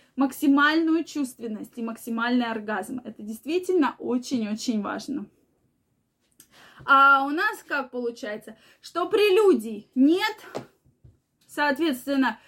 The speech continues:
клитор стимулирует неправильно, женщина практически не возбуждена, и хотим получить какой-то очень классный оргазм. Не получаем, и потом что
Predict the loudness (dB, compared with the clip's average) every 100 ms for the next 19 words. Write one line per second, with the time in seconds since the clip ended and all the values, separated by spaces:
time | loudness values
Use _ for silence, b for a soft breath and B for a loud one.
0 | b b 0 4 4 4 0 -4 -2 2
1 | 4 4 2 -2 -4 0 0 2 2 4
2 | 4 2 0 2 0 b b b -6 0
3 | 0 0 0 2 2 2 0 0 0 0
4 | -4 -6 0 2 4 2 0 -2 -4 -4
5 | -2 2 4 4 0 B B 0 0 2
6 | -2 0 -2 -2 -2 0 0 0 0 0
7 | 0 -6 -6 -4 -4 -4 -8 -4 -2 0
8 | 2 2 2 2 2 2 -4 -2 -4 -4
9 | -6 -6 -12 -18 b b 0 2 0 2
10 | 2 2 2 4 4 2 -2 -4 -4 -4
11 | -4 -4 -6 -6